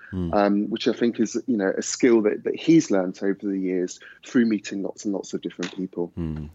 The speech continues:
Speaker 1: Really interesting. You joined The Telegraph in twenty thirteen as talent and people resourcing manager, a very different culture from that at Channel four. Um,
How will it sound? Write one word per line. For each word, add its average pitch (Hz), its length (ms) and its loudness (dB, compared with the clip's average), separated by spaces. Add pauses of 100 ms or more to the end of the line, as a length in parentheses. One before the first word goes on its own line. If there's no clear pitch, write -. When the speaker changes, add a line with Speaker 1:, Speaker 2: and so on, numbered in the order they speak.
Speaker 1:
Really 90 320 2
interesting. 85 520 -2 (420)
You 98 100 0
joined 117 340 6
The 101 60 4
Telegraph 104 560 2
in 90 180 0
twenty 90 300 -4
thirteen 82 480 -4
as 80 140 -6
talent 85 440 -4
and 76 240 -6
people 82 300 -6
resourcing 85 460 -2
manager, 117 420 2 (260)
a 87 100 -4
very 95 420 4
different 80 420 -2
culture 73 520 -4
from 71 580 -6
that 71 200 -4
at 73 120 -8
Channel 73 320 -4
four. 95 480 2 (420)
Um, 82 580 0